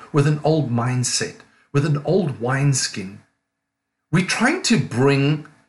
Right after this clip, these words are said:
Christ into the world and with, with, while being conformed to old cultures. I, I just,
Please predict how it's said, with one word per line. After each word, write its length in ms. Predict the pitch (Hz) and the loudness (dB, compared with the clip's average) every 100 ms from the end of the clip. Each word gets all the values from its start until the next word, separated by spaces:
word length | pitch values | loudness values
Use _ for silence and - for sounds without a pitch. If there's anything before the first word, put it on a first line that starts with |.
| _ | _
Christ 580 | - - 208 302 294 - | -8 -2 0 0 -2 -2
into 280 | 202 185 - | -2 -2 0
the 80 | 147 | -2
world 560 | 117 120 110 110 - - | 0 0 0 -2 -8 -2
and 300 | 156 151 143 - _ _ _ _ _ _ _ _ _ _ _ _ - - - _ _ _ _ _ | 4 4 4 -4 _ _ _ _ _ _ _ _ _ _ _ _ -14 -14 -18 _ _ _ _ _
with, 280 | 180 208 - | 0 0 0
with, 280 | 180 190 - - - - _ | 0 0 -2 -14 -18 -20 _
while 220 | 165 175 | -2 0
being 240 | 160 208 175 | 0 -2 -2
conformed 640 | 202 180 - 202 226 214 | -2 -2 0 2 2 2
to 220 | 220 - | -2 -2
old 240 | 175 180 151 | 0 -2 -2
cultures. 720 | - 214 220 - - - - _ _ _ _ - | -4 -4 -4 -8 -8 -12 -16 _ _ _ _ -2
I, 300 | 240 285 - - _ _ - | 0 0 -4 -18 _ _ -6
I 80 | 170 | -4
just, 460 | 147 262 254 - | -2 -2 -2 -6